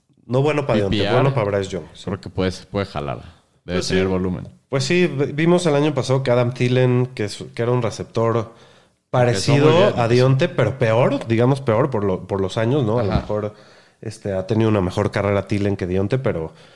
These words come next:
Speaker 1: yo creo que hoy en día es peor y, y se vio bastante bien al principio del año,
Speaker 2: Thielen,
Speaker 1: este,
Speaker 2: sí.
Speaker 1: Thielen, entonces
Speaker 3: ¿Sigue
Speaker 1: sí.
Speaker 3: Thielen en Carolina?
Speaker 2: Sí,
Speaker 3: ¿verdad?
Speaker 2: creo que sí.
Speaker 1: Entonces creo que, creo que Diontae sí puede jalar, este,
Speaker 3: Eh, en P P R es una máquina
Speaker 1: no
Speaker 3: de
Speaker 1: puedes
Speaker 3: targets,
Speaker 1: estar
Speaker 3: ese güey.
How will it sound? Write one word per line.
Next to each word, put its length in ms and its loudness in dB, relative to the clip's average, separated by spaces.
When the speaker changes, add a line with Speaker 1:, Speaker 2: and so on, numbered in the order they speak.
Speaker 1:
yo 80 -2
creo 140 0
que 80 -2
hoy 80 2
en 60 2
día 100 2
es 80 -4
peor 460 0
y, 360 -4
y 80 -4
se 140 -4
vio 160 2
bastante 400 2
bien 240 2
al 140 -2
principio 360 -6
del 120 -2
año, 480 -2
Speaker 2:
Thielen, 280 -2
Speaker 1:
este, 200 -2
Speaker 2:
sí. 80 -2
Speaker 1:
Thielen, 280 2
entonces 260 2
Speaker 3:
¿Sigue 140 4
Speaker 1:
sí. 160 0
Speaker 3:
Thielen 260 -2
en 80 -8
Carolina? 400 -10
Speaker 2:
Sí, 220 6
Speaker 3:
¿verdad? 160 -2
Speaker 2:
creo 140 -4
que 120 -2
sí. 180 -4
Speaker 1:
Entonces 380 -2
creo 200 0
que, 180 -4
creo 220 0
que 80 0
Diontae 340 2
sí 140 -2
puede 240 2
jalar, 720 2
este, 480 -2
Speaker 3:
Eh, 220 4
en 40 0
P 120 -4
P 100 -4
R 160 0
es 80 -6
una 140 -2
máquina 340 -6
Speaker 1:
no 140 4
Speaker 3:
de 40 -4
Speaker 1:
puedes 260 4
Speaker 3:
targets, 200 2
Speaker 1:
estar 220 2
Speaker 3:
ese 80 -2
güey. 40 -6